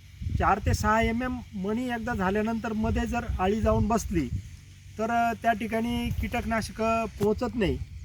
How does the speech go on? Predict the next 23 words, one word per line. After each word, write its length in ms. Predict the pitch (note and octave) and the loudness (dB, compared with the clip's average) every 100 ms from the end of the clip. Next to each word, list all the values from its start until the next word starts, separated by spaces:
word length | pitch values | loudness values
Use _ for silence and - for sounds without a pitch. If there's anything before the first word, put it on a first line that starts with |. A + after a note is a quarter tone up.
| - - - - - - - | -8 -8 -12 -14 -16 -14 -4
तसेच, 380 | G3+ B3 B3 B3 | -2 0 2 2
अ, 380 | B3 A#3+ A#3+ A3 A3 | 2 2 2 0 -6
उशिरा 600 | G#3 A#3 A3+ A#3+ A#3 A3+ - - - | -6 -4 -2 0 0 -4 -12 -20 -12
पाणी 520 | G3+ G#3 A#3 A#3+ A#3+ A#3+ - - - - - - | -6 -4 -2 -4 -6 -10 -16 -20 -20 -20 -20 -4
फिरल्यानंतर 680 | G3 G#3 B3 B3+ A#3 G3+ E3 - - - - E3+ | 0 2 2 2 0 0 -2 -2 -16 -20 -10 -4
जर 120 | G3+ | 0
घडात 320 | F3 G3 G#3 | 0 0 0
अळी 180 | G3+ A3+ | 0 2
असली 320 | A#3 - A#3 | 0 -2 -4
तर 120 | G#3+ | 0
त्यावेळेस 400 | G#3 A3 A3 G#3+ | 0 0 -2 -2
आपल्याला 300 | G#3 A3+ A3+ | -4 -4 -6
कुठली 300 | G#3+ G3+ A3 | -6 -6 -8
कीटकनाशकं 680 | - G#3 A3+ G#3+ G#3+ G#3+ G#3 | -8 -10 -10 -6 -6 -6 -4
मारता 360 | G3+ G3+ G3 A#3 | -2 -2 -2 -6
येत 160 | G#3 | -4
नाही 180 | F#3+ C3 - - - - - - A#2+ | -4 -6 -10 -18 -14 -12 -12 -12 -6
आणि 280 | E3 G#3+ - G3+ | -2 -2 -2 2
अळी 400 | G3 A#3 A#3+ A3+ | 4 4 0 -4
मोठ्या 380 | G3+ G#3+ G#3+ | -4 -4 -4
प्रमाणात 400 | G#3+ G3+ G#3+ A3+ G3+ | -4 -2 -2 -2 -2
नुकसान 420 | G#3 G3+ A#3+ A3 | -4 -2 0 2
करते. 360 | F#3+ D3+ B2 | 2 0 -4